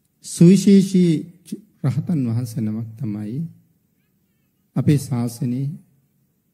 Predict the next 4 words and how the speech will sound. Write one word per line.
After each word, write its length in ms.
දෙවනි 460
මහා 340
ශ්‍රාවකයන් 760
වහන්සේ 600